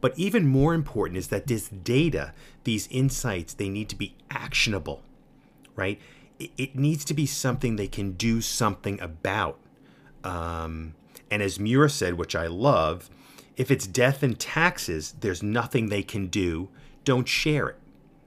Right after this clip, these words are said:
What's the point?" Right? It needs to be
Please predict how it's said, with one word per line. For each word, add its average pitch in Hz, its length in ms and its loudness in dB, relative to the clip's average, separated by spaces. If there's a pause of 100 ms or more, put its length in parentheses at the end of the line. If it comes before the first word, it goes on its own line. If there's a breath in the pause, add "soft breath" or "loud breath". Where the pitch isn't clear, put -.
(160)
What's 131 200 2
the - 100 -4
point?" 104 380 -2 (560)
Right? 101 260 -2 (220 loud breath)
It - 160 -8
needs 123 220 -2
to 120 80 -4
be 110 160 -8